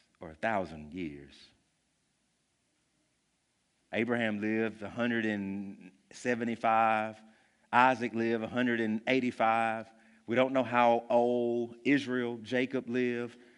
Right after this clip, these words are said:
but then we know that there's four hundred years of slavery, and we know that Joseph died hundred and something. I mean, we're talking about when Moses shows up, you're talking a,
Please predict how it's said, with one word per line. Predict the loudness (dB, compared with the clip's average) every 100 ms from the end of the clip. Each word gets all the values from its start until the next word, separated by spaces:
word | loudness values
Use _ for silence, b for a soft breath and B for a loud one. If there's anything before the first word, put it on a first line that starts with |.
| b
but | -2
then | 0 2
we |
know | 2 2
that | 2
there's | 0 -2
four | 0 0 2
hundred | 2 0 0
years | 0 0
of | -4
slavery, | -4 0 2 0 0 2
and | 2
we | 0
know | 2 4 4
that | 2 -2 -2
Joseph | 0 0 -2 -4
died | 0 0 0 0 -4
hundred | -8 -2 0 2
and | 0 0
something. | 0 -2 0 -2 -4 B B B
I | 4
mean, | 8
we're | 6
talking | 8 8 8 6
about | 10 10
when | 8
Moses | 10 12 12 10 4
shows | 8 10 10 10
up, | 10
you're | 10 0
talking | 8 8 10
a, | 6 8 8